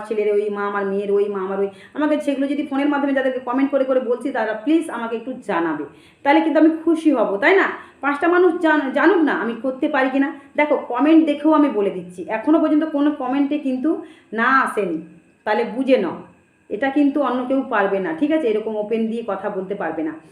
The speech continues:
"আমার খাওয়া খুব ইচ্ছে, ম-, ও, আমার যাওয়ার খুব ইচ্ছে মায়ের মন্দিরে।" এই তো ডায়মন্ড হাওড়া, বেশি দূর না,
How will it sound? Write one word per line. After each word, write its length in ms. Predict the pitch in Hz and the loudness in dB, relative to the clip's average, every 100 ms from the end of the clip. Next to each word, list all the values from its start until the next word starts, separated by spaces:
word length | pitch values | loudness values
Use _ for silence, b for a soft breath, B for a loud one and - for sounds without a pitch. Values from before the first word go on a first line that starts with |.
| b b | b b
"আমার 340 | - 240 277 294 | -4 0 0 0
খাওয়া 720 | - 233 247 262 294 311 - - | 0 4 6 6 6 4 -2 2
খুব 400 | 320 339 349 359 | 4 4 2 0
ইচ্ছে, 560 | 277 226 - - 294 240 | -6 -6 -14 -2 2 2
ম-, 300 | 226 220 226 | 2 -2 0
ও, 140 | 254 | 0
আমার 320 | 233 240 262 233 | 2 2 0 2
যাওয়ার 440 | 226 247 277 311 | 2 4 4 2
খুব 280 | - 311 302 | 2 0 2
ইচ্ছে 640 | 285 - - 311 247 202 208 | -2 -6 -2 2 4 2 -2
মায়ের 280 | 226 262 269 | -2 0 0
মন্দিরে।" 500 | 240 220 202 185 B B B | -2 -2 0 -2 B B B
এই 200 | - 285 | 2 2
তো 160 | 339 392 | 4 4
ডায়মন্ড 480 | 320 311 311 320 302 | 4 4 6 6 6
হাওড়া, 280 | 294 269 240 | 4 2 2
বেশি 220 | 262 311 | 2 0
দূর 140 | 330 | 4
না, 380 | 330 339 294 | 4 4 2